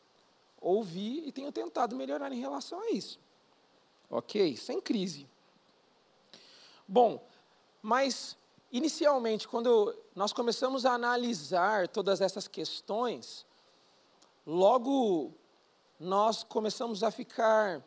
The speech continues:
inculcados. Aonde está a resposta bíblica para isso? Aonde nós podemos encontrar a solução para esses desafios contemporâneos? Logo, se estamos na igreja, nós vamos à palavra,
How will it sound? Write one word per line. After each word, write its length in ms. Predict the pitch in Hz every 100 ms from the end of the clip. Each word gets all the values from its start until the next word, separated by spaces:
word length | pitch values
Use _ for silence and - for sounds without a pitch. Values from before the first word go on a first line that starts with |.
| _ - - -
inculcados. 1200 | 226 - 262 - - 165 156 170 139 - - - -
Aonde 300 | 185 262 220
está 160 | -
a 40 | 233
resposta 540 | 220 - 214 208 -
bíblica 400 | 175 190 156 190
para 240 | 175 208 160
isso? 380 | 104 - - - _ _ _ _ _ _ _ _ _
Aonde 300 | 175 247 247
nós 180 | 240 233
podemos 420 | - 202 233 185
encontrar 580 | 226 226 226 208 208 214
a 80 | 208
solução 760 | - 226 226 - - 226 233 247
para 160 | 240
esses 240 | 226 226 196
desafios 720 | 240 226 226 - 240 277 -
contemporâneos? 1080 | - 240 240 233 254 220 165 123 - - - _ _ _ _ _
Logo, 360 | 185 180 214 240
se 100 | 214
estamos 320 | - 185 175
na 160 | 196
igreja, 380 | 208 202 202 247
nós 160 | 262 202
vamos 400 | 233 262 - - _
à 200 | 220 269 - _
palavra, 560 | - - 202 180 139